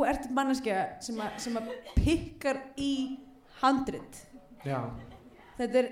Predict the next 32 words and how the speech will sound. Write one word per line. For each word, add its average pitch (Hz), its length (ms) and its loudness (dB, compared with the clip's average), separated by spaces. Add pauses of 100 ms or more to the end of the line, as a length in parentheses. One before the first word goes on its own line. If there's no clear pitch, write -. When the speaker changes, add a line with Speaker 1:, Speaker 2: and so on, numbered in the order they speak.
(140)
Speaker 1:
ekki 269 340 0
gott 247 200 2
handrit. 254 540 -2
Speaker 2:
Þetta - 220 -12
er 147 340 -2
g-, 127 140 -6
fínt 202 260 -6
handrit. 123 460 -4 (1000)
Speaker 1:
Ég 262 120 10
held 285 140 4
að 320 80 2
svo 330 100 6
þeir 320 260 4
með 262 160 4
al-, 302 280 6
ég 330 180 6
er 359 60 2
bara 311 160 4
allavega 294 260 2
að 262 80 -2
viðurkenni 330 480 0
það 226 140 0
að 208 80 2
ég 214 80 0
er 214 80 -2
með 214 80 -6
Stockholm-syndrom. 208 720 -6 (1200)
Speaker 2:
Gagnvart 160 320 -2
mér? 175 420 0
Speaker 1:
Nei, 233 120 -4
gagnvart 269 320 0
myndinni. 320 560 4